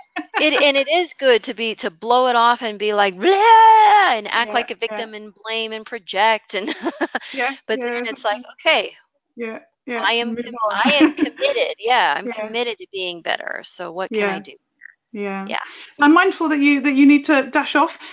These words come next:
Speaker 2: Um, so last question, what, um, what about those days when you really feel like you've had the chance to live more? And that's where I talk about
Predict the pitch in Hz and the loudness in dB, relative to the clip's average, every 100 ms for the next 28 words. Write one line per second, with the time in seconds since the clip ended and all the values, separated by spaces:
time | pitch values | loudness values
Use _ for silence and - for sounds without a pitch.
0 | - 285 294 285 - 320 349 392 - 370 | -4 0 2 2 0 2 4 2 2 0
1 | - 247 247 370 392 - 370 339 330 311 | 0 0 2 2 2 -2 0 2 4 2
2 | 294 294 359 339 311 302 294 277 269 233 | 2 0 2 2 2 0 2 2 2 2
3 | 220 226 226 226 247 233 - 240 226 220 | -2 -2 -4 -4 -4 -4 -2 0 2 0
4 | 214 214 - 220 208 226 226 226 214 185 | -4 -6 -4 -6 -4 -2 0 0 0 -2
5 | 175 196 208 - 202 196 220 208 202 196 | -2 -2 -4 -2 -2 -2 -2 -4 0 0
6 | 185 - | 0 -4